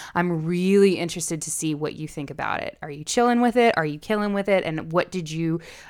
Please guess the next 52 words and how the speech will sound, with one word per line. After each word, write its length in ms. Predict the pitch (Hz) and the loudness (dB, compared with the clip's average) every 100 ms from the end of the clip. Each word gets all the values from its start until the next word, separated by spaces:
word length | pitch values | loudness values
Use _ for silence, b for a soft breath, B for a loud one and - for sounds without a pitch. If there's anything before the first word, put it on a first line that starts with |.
| - | -2
um, 440 | 170 151 147 143 _ - | 0 0 -2 -6 _ -20
feel 540 | - 190 175 165 160 | -6 2 4 6 6
about 320 | - 160 147 | 4 4 2
the 80 | 160 | 2
various 680 | 151 151 151 151 151 - - | -2 0 2 2 0 -4 -6
turns 540 | - 175 151 151 147 - | -4 -2 0 -2 -4 -8
that 120 | 143 | -8
the 80 | 143 | -8
movie 260 | 139 139 | -8 -6
makes, 320 | 160 185 - | -4 -4 -6
the 100 | - | -6
various 300 | 156 143 143 - | -4 -4 -4 -4
decisions 540 | 156 160 151 143 147 | -4 -4 -4 -6 -6
that 200 | 143 135 | -8 -8
are 160 | 147 143 | -8 -8
made? 480 | 165 190 180 180 - B B B | -4 -2 -2 -4 -8 B B B
So 360 | - 170 160 | 0 4 4
shout 260 | 160 214 196 | 4 4 4
us 120 | 226 | 6
out 180 | 214 190 | 8 8
on 140 | 180 165 | 6 0
Instagram 640 | 165 165 196 180 170 165 | -2 -2 -2 0 2 2
at 140 | 165 | -2
The 80 | 165 | -2
Haunted 220 | 160 151 | -2 -2
Heart 160 | 147 - | -2 -2
Podcast. 800 | - 254 247 262 220 226 - - B B | 2 2 4 4 6 4 2 -8 B B
Find 240 | - 180 | 2 2
us 100 | 180 165 | 2 0
on 80 | 156 | 0
Twitter 320 | 196 190 180 | 2 4 4
at 180 | - 160 | 2 -4
The 60 | |
Haunted 240 | 151 156 151 | -2 -2 -2
Heart. 600 | - 175 165 - - - | 2 4 4 2 -4 -6
You 120 | 175 | -6
can 100 | 160 | -2
find 140 | 175 170 | 0 0
us 100 | 160 | -4
on 100 | 151 | -4
Facebook. 500 | 160 160 170 165 160 | -4 -2 0 0 -2
If 140 | - 160 | -14 -10
you 60 | |
search 280 | 160 160 - | -4 -4 -4
The 80 | 165 | -4
Haunted 200 | 165 160 | -4 -4
Heart 200 | 156 - | -6 -4
Podcast, 540 | - 180 160 156 - | 0 0 0 -4 -4
you 80 | 208 | -8
can 120 | 165 160 | -8 -2
find 280 | 156 156 - | -2 -4 -6
our, 280 | 147 143 | -6 -4